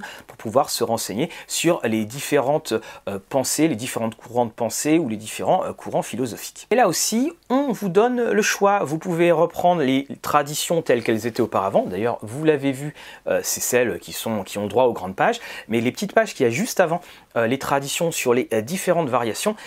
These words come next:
sont fort riches d'enseignements et pourraient même faire l'objet d'une campagne, voire même certaines divisions entre traditions. Dans les deux cents pages de ce livre de magie, qui ne se livre pas facilement, euh, comme on dit,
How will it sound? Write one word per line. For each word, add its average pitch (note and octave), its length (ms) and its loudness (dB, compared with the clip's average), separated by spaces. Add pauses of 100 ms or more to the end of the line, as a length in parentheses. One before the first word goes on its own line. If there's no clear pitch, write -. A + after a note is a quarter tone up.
(180)
sont - 400 0
fort - 480 0
riches - 400 0
d'enseignements C3+ 680 2 (320)
et G3+ 80 4
pourraient F#3 420 4
même A3 260 2
faire G3+ 380 4
l'objet E3 460 4
d'une E3 200 -2
campagne, G#3 400 2
voire D#3+ 320 6
même G3 220 4
certaines F3 640 4
divisions C3 580 -2 (340)
entre C#3+ 240 0
traditions. - 460 -4 (160)
Dans D#3 120 4
les E3+ 100 4
deux G3 80 2
cents F#3+ 180 2
pages C4+ 220 4
de - 80 -6
ce D#3 160 -2
livre C#3+ 260 2
de C#3 80 4
magie, C3 300 2
qui - 100 -10
ne D#3+ 60 0
se D3+ 160 -2
livre B2 260 0
pas C4 160 -2
facilement, D#3 680 -2
euh, F2 240 -6
comme F#2+ 200 -6
on F2+ 80 -8
dit, G#2+ 140 -4